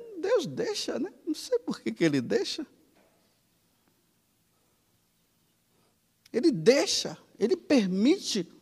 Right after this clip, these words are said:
Pra quê? Pra que realmente nós possamos dizer que nós o amamos de verdade e é a ele que nós servimos.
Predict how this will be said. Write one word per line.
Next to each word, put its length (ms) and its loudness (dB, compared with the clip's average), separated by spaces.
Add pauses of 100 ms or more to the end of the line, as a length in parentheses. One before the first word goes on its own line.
(920)
Pra 180 -2
quê? 420 4 (1400)
Pra 140 0
que 140 6
realmente 680 10
nós 160 0
possamos 480 0
dizer 320 2
que 140 -4
nós 280 4
o 80 4
amamos 560 2
de 80 -4
verdade 680 2
e 20 4
é 60 4
a 40 4
ele 240 2
que 100 -10
nós 200 -2
servimos. 440 -4